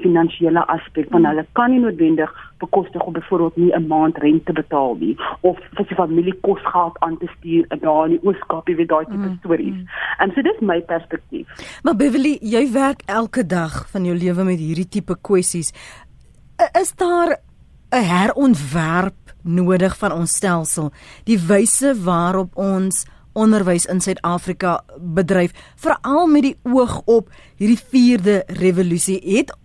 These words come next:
Speaker 2: het ons die vaardighede om te kan oorleef? Het ons jong mense die vaardighede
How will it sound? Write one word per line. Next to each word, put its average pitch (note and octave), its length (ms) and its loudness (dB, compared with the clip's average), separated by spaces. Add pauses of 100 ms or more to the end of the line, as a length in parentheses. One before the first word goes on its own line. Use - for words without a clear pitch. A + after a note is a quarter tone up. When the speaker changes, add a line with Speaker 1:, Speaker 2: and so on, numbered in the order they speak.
Speaker 2:
het A#3+ 160 2
ons F4 140 -4
die F#4 100 0
vaardighede A#3+ 1000 0 (720)
om C#4 380 2 (400)
te D#4+ 100 -2
kan F#4+ 200 -2
oorleef? C#4 880 4
Het A#3+ 160 -6
ons B3+ 160 -2
jong G#3 320 4
mense A#3+ 300 2
die G#3 120 -2
vaardighede G#3 760 2